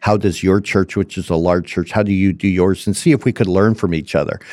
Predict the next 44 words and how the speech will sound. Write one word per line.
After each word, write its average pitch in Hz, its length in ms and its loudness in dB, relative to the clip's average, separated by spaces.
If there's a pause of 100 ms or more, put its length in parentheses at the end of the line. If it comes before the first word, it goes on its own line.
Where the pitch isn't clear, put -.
(180)
And 123 120 4
it - 20 6
was 110 160 4
really 143 280 4
a 85 60 2
fruitful 107 420 0
time. 117 420 -4 (340)
But - 320 -2
afterwards, 113 720 0
we 107 80 2
went 104 240 2
over 104 260 2
to, 92 300 0
at 92 140 0
that 117 200 0
point, 98 280 -2
they 92 100 0
hadn't 87 200 0
moved 90 280 0
out 90 160 0
to 85 80 -12
Colorado 82 540 -2
Springs, 104 540 -2 (260)
the 113 140 0
Insight 107 360 0
for 90 80 -4
Living, 101 580 0
uh, - 280 -4
headquarters. - 680 -6 (540)
And 95 440 2 (580)
it, - 220 2 (180)
when 117 180 4
I 160 120 4
saw 160 200 0
Chuck - 260 -2
Swindoll's 104 600 2
office 107 420 0
at 80 140 -2
church, - 480 -4
it 120 80 4
was 107 180 0
a 90 60 -2
closet. - 580 -4 (320)
<laughs> - 140 -10